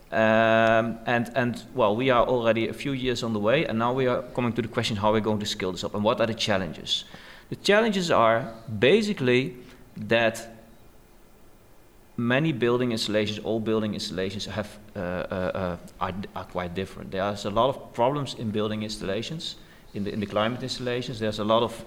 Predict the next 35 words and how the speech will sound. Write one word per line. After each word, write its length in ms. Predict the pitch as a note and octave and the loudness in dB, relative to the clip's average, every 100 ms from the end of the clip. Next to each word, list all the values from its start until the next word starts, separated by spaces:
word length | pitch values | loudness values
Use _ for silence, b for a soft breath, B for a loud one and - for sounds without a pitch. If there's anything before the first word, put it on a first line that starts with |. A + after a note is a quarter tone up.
| - | 0
issues 400 | A#2+ B2+ E3+ C#3+ | 4 4 2 -2
in 60 | D#3 | -2
these 120 | C#3+ | -4
climate 380 | D3 C#3+ C#3+ C#3 | 0 0 0 -2
installations, 760 | C3+ C3+ C3 C3 E3+ D#3+ - B B B B | -4 -2 0 0 -2 -4 -6 B B B B
which 220 | B2 A#2 G#2+ C3 | -2 -2 -4 -2
we 100 | A#2 | 0
have 140 | A#2 | 0
to 100 | - | -2
overcome. 560 | G2+ A2+ G#2+ B2 D#2+ - B B B - | -2 -2 -2 -2 -2 -4 B B B -8
Uh, 200 | B2 C#3 - - | -6 -6 -10 -6
very 280 | D3 D#3 E3+ | 2 2 2
simple, 480 | - C#3+ C#3 - - - | 2 2 0 -2 -10 -4
very 300 | E3+ G3+ F3 | -2 -2 -2
simple, 340 | F3+ E3 C#3 | -2 -2 -2
I 80 | B2 | -4
can 160 | C3 | -4
tell 240 | A2+ B2 A#2 | -4 0 0
you. 80 | G#2+ | 0
When 160 | A#2+ | 0
I 140 | C#3 E3+ | 0 0
will 120 | D#3+ | -2
predict 360 | D3+ B2 B2+ | -4 -2 -2
forty 400 | - E3 F3 E3+ | -2 -2 -2 -2
kilowatts 480 | - - D#3 C3 B2 | -12 -10 -6 -2 -4
for 200 | - C#3 | -6 -8
a 40 | A2+ | -2
gas 240 | B2+ A#2+ | -2 0
boiler 360 | A2+ F#3 F#2+ - - B B | 0 0 0 -4 -14 B B
that 140 | A#2 - | -6 -6
should 220 | - D3 | -6 -6
warm 300 | C#3 D3 C#3+ | -2 0 0
up 140 | - | -2
a 60 | A#2+ | -4
building 520 | B2 C3 C3 B2 - | -2 0 0 -4 -8